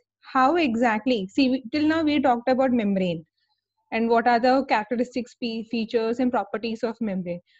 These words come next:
Now today from this session we are going to talk about what kind of molecules can cross through the membrane.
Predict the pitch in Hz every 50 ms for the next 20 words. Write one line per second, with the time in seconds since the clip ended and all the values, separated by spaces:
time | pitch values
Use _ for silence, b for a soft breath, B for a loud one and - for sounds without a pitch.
0 | _ _ - 254 269 294 330 339 302 277 - 247 - 294 285 285 294 330 370 370
1 | - 285 277 277 233 294 311 311 - 302 277 262 - 302 330 370 349 294 277 277
2 | 277 240 254 254 254 254 247 285 285 302 311 330 320 - 262 233 233 233 - 254
3 | 233 262 269 302 320 - - 196 220 247 262 294 285 - 302 285 285 294 339 330
4 | 294 262 233 214 214 220 240 214 - 294 320 339 - _ _ 285 277 320 370 -
5 | _ - 254 247 233 247 302 302 - _ 269 262 254 254 220 262 302 415 403 330
6 | 262 220 202 196 185 196 175 160 170